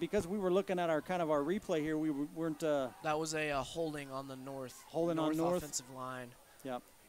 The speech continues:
Speaker 2: Number
Speaker 1: Sorry, we don't have a replay for you guys watching. Um, we're just watching our live feed, which is about a fifteen, twenty second delay. That's when we say, "Oh, we can watch the replay."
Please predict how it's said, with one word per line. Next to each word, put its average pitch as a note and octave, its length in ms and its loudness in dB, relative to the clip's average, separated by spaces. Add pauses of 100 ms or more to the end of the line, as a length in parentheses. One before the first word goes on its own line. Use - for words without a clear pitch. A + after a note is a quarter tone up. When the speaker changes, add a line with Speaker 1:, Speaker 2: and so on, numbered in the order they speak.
(1700)
Speaker 2:
Number F3 140 -4
Speaker 1:
Sorry, F#3+ 300 8
we G3 160 8
don't G#3+ 180 6
have F3+ 360 2
a F#3 180 -4
replay F#3+ 440 2
for E3+ 120 -6
you E3+ 160 -4
guys D#3+ 320 2
watching. C#3+ 600 2 (220)
Um, B2+ 560 -2 (300)
we're F3+ 160 2
just E3+ 240 -2
watching D#3+ 340 2
our D3+ 160 4
live C#3+ 400 0
feed, E3+ 360 -2
which C#3+ 200 -2
is C3 100 -4
about C#3 280 0
a B2+ 60 -2
fifteen, D#3 560 -4
twenty D#3 280 -2
second C#3+ 440 -4
delay. C#3 380 0
That's D3+ 280 -2
when D3 140 0
we D#3+ 100 0
say, D3 300 0
"Oh, E3 140 2
we D3 120 -2
can D3+ 140 -4
watch D3+ 180 2
the C3 140 -4
replay." C3 560 -2